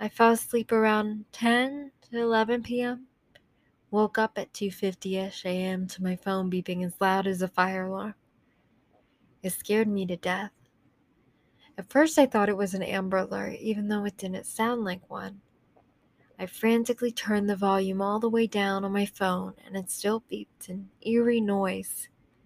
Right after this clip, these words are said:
About five minutes had passed, and I couldn't figure out where the noise was coming from, as all apps were closed. I finally fully restarted my phone and turned it back on.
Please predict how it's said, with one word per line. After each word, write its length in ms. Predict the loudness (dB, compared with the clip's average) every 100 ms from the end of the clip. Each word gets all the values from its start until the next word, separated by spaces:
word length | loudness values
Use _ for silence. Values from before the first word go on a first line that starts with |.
| _ _ _ _ _ -20 -2
About 240 | 6 6
five 420 | 6 4 6 4 2
minutes 280 | 2 2
had 160 | 0 -2
passed, 500 | 0 2 2 -2 -4
and 100 | 0
I 120 | 0
couldn't 260 | 0 0 0
figure 300 | 0 2 2
out 140 | 2
where 180 | 0 0
the 100 | 0
noise 260 | 0 0 -2
was 160 | -4
coming 300 | -4 -2 -4
from, 300 | -4 -6 -6 -10 -18 -16 -18 -20 -6
as 140 | 0 4
all 180 | 4
apps 360 | 6 2 0 -4
were 80 | -8
closed. 760 | -4 -2 -2 -4 -8 -12 -14 -18 _ _ _ _ _ _ _ -6
I 80 | -6
finally 480 | 2 4 4 4 2
fully 400 | 2 4 6 6
restarted 460 | 4 2 0 2
my 100 | 0
phone 560 | -2 -2 -2 -2 -4 -10
and 160 | -14
turned 260 | -10 -4 -2
it 80 | 0
back 260 | 0 0
on. 400 | -2 -2 -2 -8